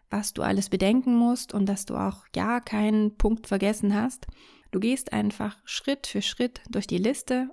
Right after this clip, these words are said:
und schon bist du startklar. Und wenn du bisher mit dem Thema Planung so deine Schwierigkeiten hattest, dann habe ich jetzt zum Abschluss natürlich wieder eine Aufgabe für dich,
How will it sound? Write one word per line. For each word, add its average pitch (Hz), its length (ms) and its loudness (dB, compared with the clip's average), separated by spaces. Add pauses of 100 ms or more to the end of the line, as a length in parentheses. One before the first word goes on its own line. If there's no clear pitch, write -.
(100)
und 214 180 2
schon 175 260 0
bist 170 220 -4
du 262 120 -2
startklar. 185 720 -6 (1000)
Und 208 160 4
wenn 247 140 4
du 269 80 4
bisher 214 440 0
mit 254 160 2
dem 214 240 0
Thema 190 480 0 (120)
Planung 247 680 2 (400)
so - 160 0
deine 208 220 6
Schwierigkeiten 202 760 0
hattest, 240 500 -4 (420)
dann 214 240 2
habe 196 140 2
ich 196 100 -2
jetzt - 240 -2
zum 185 120 0
Abschluss 226 520 0
natürlich 202 540 0
wieder 185 180 0
eine 214 220 2
Aufgabe 170 500 0
für 175 140 -4
dich, 240 300 0